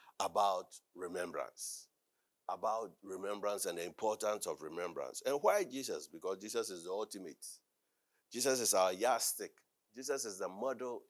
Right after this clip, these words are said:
in which we are living our life by. Is somebody hearing me? Somebody being blessed in the name of Jesus. Now,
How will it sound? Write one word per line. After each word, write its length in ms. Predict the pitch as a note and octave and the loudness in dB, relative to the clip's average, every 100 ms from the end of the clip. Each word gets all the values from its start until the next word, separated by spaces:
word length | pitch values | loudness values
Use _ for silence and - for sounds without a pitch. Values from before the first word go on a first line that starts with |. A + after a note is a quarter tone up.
| - | -6
in 220 | C3 A#2+ | -4 -4
which 580 | - A2+ - - - - _ _ _ _ | -2 -2 0 -2 -4 -10 _ _ _ _
we 160 | F#2+ | 0
are 100 | F2+ | 0
living 400 | F#2 G#2+ G2+ G#2+ - | 2 -2 -4 -4 0
our 220 | D#2+ D#2+ | 2 6
life 320 | F2 F2+ F2 - | 8 6 4 6
by. 280 | E2 D2 - _ _ | 6 6 -2 _ _
Is 140 | - - | 0 6
somebody 540 | A#2+ A2+ G#2+ G#2 G#2+ | 6 6 6 4 0
hearing 460 | G2+ G2 F#2+ F#2 E2 | 0 6 6 6 2
me? 180 | C#2 B1 _ - - | -6 -12 _ -20 0
Somebody 520 | - A2+ G#2+ G2+ G2+ | 12 12 12 10 6
being 360 | F2 F#2+ F2+ | 2 0 0
blessed 520 | D#2+ D#2+ D2+ - - - - - _ | 6 6 8 8 6 4 -10 -20 _
in 140 | G2+ | 2
the 120 | F2+ F2 | 4 6
name 260 | F#2+ F#2+ | 6 6
of 180 | E2 D2 | 4 0
Jesus. 520 | D#2 E2 D2+ D2+ - - - _ - | -4 0 2 4 0 -2 -18 _ 8
Now, 300 | D#3 A2 | 8 10